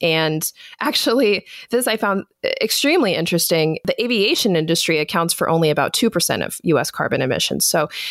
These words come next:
there's a, quite a big contrast there. And like you said, we're seeing more and more initiatives, whether it's government-led or industry-led,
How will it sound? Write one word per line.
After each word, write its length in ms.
there's 100
a, 80
quite 220
a 60
big 180
contrast 580
there. 420
And 400
like 260
you 60
said, 400
we're 140
seeing 280
more 180
and 60
more 140
initiatives, 640
whether 240
it's 220
government-led 720
or 80
industry-led, 800